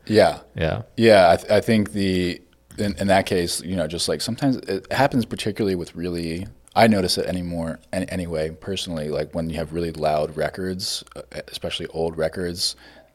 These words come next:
Speaker 1: it just, like, it get, like, some things, you get these, uh, like, in a, you know, like, the term, like, a wolf tone from a cello,
Speaker 2: Yeah.
Speaker 1: where you get, like, these things that just, like, really,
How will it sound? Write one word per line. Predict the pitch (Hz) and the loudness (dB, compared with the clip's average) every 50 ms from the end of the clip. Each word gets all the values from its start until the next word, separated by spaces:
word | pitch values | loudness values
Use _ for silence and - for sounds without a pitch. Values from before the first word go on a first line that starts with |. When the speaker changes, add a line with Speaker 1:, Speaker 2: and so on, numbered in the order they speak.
| _ - - | _ -12 -10
Speaker 1:
it | 78 78 - - | -8 -8 -8 -8
just, | - - 95 92 - - | -6 -6 -4 -2 -2 -2
like, | 85 80 - | -2 -2 -4
it | - - | -8 -8
get, | - 104 92 - - - | -4 -4 -4 -4 -4 -2
like, | 92 78 - | -2 -2 -2
some | - - 113 110 110 | -2 -4 -2 -2 -2
things, | - 117 113 110 98 - | 0 0 0 0 -2 -4
you | 71 87 | -8 -8
get | 98 95 - - | -6 -6 -8 -8
these, | - 87 85 80 80 - | -8 -8 -8 -8 -6 -4
uh, | 85 78 73 71 69 69 85 110 123 - _ _ _ - | -2 -2 -2 -2 -2 -4 -8 -10 -16 -20 _ _ _ -14
like, | 87 78 - | -12 -10 -10
in | 82 | -10
a, | 78 73 - - - _ _ | -10 -10 -14 -20 -20 _ _
you | - 113 | -8 -4
know, | 127 135 120 | -2 0 0
like, | 92 95 92 - - - | 0 0 -2 -4 -10 -10
the | 101 92 78 | -8 -8 -8
term, | - - 107 104 95 92 | -6 -6 -6 -4 -4 -4
like, | 87 82 - | -4 -4 -4
a | 71 | -4
wolf | 73 76 80 85 - - | -2 -2 -2 -2 -4 -4
tone | - 107 98 95 98 95 | -6 -6 -4 -4 -4 -6
from | - - 92 | -6 -8 -8
a | 85 | -8
cello, | - - - 92 87 95 | -6 -4 -2 0 2 4
Speaker 2:
Yeah. | 90 82 90 | 4 4 4
Speaker 1:
where | 90 90 85 82 | 2 0 0 0
you | 78 78 | -2 -2
get, | 78 87 85 80 | -2 -4 -4 -4
like, | 78 76 - | -6 -6 -8
these | 78 76 71 - - | -10 -8 -8 -8 -6
things | - 101 92 85 - | -6 -4 -6 -6 -6
that | - | -8
just, | - 76 71 - | -8 -8 -8 -8
like, | 69 - - | -10 -12 -14
really, | - 80 82 90 98 101 92 90 87 87 | -12 -10 -8 -4 -2 -2 -2 -2 -4 -6